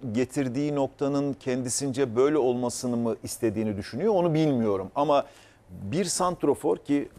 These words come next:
oynadığımız dönemden de biliyoruz, izlediğimiz dönemden de biliyoruz. Bazen santroforlar tıkanır. Tıkanır yani. Hani yokuş çıkan motor gibi tıkanır. İşte oralarda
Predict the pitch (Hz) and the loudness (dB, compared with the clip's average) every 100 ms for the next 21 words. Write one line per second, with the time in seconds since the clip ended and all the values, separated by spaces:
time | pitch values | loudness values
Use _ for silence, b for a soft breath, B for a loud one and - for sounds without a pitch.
0 | - 185 175 143 127 113 87 104 95 95 | 0 0 2 2 4 2 0 -2 0 -2
1 | 92 90 90 87 90 104 135 123 - 175 | -2 -2 -4 -4 -4 -2 -2 -4 0 2
2 | 147 147 139 139 113 120 117 110 107 98 | 4 2 2 0 2 2 2 2 0 0
3 | 92 92 107 139 175 185 131 117 107 160 | -4 -4 -6 -8 0 2 2 0 -2 -2
4 | 147 110 104 95 95 117 - 196 202 135 | -2 -2 -2 -2 0 -2 -2 0 2 0
5 | - - _ _ _ - 202 269 214 110 | -4 -16 _ _ _ -8 2 4 4 2
6 | 87 82 - _ _ 135 139 151 151 - | 0 -4 -14 _ _ -2 4 4 2 -12
7 | - 151 147 - 135 - 147 107 143 185 | -2 0 0 -2 -2 2 2 2 -2 -2
8 | 170 151 107 b b b b b - - | 0 2 2 b b b b b -12 -2
9 | 190 226 240 208 175 170 240 | 6 8 8 6 4 4 2